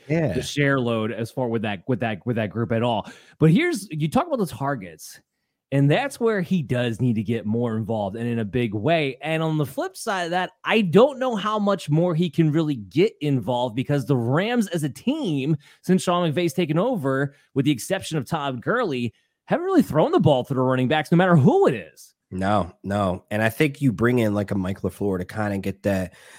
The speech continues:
Speaker 1: that Todd Gurley feel back, where these running backs are getting checked down, screens. And I really feel as though McVay is gonna tap back into what was so successful, so, so successful for him the first couple of seasons. And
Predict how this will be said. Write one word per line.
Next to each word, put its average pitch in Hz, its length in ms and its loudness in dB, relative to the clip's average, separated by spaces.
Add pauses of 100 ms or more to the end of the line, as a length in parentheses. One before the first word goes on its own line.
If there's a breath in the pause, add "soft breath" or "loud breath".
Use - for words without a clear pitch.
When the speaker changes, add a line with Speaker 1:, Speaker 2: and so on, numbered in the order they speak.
(160 loud breath)
Speaker 1:
that 95 220 -4
Todd 101 340 -2
Gurley 101 300 0
feel 98 340 -4
back, 92 320 -6
where 95 160 0
these 92 320 -4
running 98 240 0
backs 92 240 -6
are 95 60 -8
getting 92 260 -4
checked - 320 -8
down, 92 320 -4
screens. 98 580 -2
And 92 140 -6 (240 loud breath)
I 101 60 0
really 147 260 4
feel 147 200 4
as 120 120 0
though 127 160 4
McVay 110 360 2
is 101 100 -4
gonna 101 160 -2
tap 98 340 -4
back 98 220 -4
into 98 320 0
what 92 240 -6
was 92 120 -8
so 104 200 -4
successful, 92 640 -8
so, - 160 -6 (380 soft breath)
so 139 200 -2
successful 139 640 -6
for 101 240 -6
him 101 200 0
the 92 40 -2
first 104 300 -4
couple 95 240 -2
of 90 80 -4
seasons. 107 560 2
And 92 260 -4